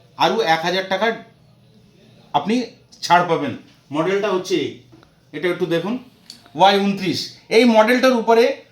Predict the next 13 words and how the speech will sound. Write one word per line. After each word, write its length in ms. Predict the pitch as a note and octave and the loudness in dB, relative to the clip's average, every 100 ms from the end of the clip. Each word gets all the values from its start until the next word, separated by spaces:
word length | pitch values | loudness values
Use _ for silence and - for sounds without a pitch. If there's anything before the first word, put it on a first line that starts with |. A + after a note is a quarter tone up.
| _ | _
আপনারা 400 | - E3 G3 G#3+ A#3 | -2 2 4 4 2
একত্রিশ 640 | G3+ G#3 C#4+ - C#4 - | 0 -4 -4 -2 -2 2
তারিখ 200 | A#3+ A#3+ - | 0 0 -4
পর্যন্ত 360 | G#3 G3 G3+ A3 - - E3 | -4 -4 -2 -2 -2 -8 -12
স্পেশাল 500 | - A#3 A3+ A#3+ F3+ | -12 -8 -4 -2 -2
ডিসকাউন্ট 500 | F3+ - G3 F#3 D3 | -6 -2 -2 -2 -2
পাবেন। 260 | D#3 D3 A#2 - _ - | -2 0 -4 -10 _ -6
এবং 260 | C4+ C#4 - | -2 -2 0
আরও 240 | A3+ C#4 | 0 0
কিছু 220 | - B3 B3 | -4 -6 -4
মডেল 300 | A#3+ A3 A3 | -2 -2 0
আছে, 200 | G#3+ A3+ | -2 -2
যেমন 320 | G3 G3+ G#3 | -4 -2 -2